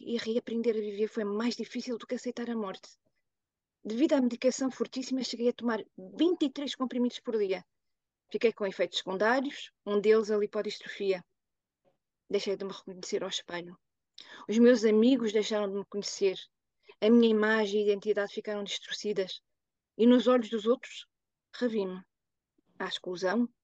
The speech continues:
aos preconceitos, ideias distorcidas, respondi com autoexclusão e interiorizei o estigma.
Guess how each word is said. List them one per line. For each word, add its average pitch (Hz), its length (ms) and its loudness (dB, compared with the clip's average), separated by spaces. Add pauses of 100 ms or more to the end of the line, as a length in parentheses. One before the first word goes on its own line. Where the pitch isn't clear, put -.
(160)
aos 180 180 -8
preconceitos, - 800 -2 (280)
ideias 214 400 6
distorcidas, 214 640 -2
respondi 220 400 -2
com 220 160 -2
autoexclusão 214 580 2
e 233 60 2
interiorizei 208 540 0
o - 20 -4
estigma. 196 520 -6